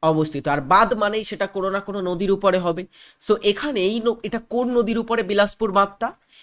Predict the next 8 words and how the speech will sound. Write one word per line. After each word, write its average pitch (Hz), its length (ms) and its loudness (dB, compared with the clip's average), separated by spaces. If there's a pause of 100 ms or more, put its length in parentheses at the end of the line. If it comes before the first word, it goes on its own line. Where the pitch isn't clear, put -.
(180)
এটা 240 280 4
বানস 190 600 0
নদীর 185 300 2
উপরে। 104 340 -4 (1900)
বানস 185 460 2
বলে 240 220 2
একটা 269 300 -2
নদীর 226 480 0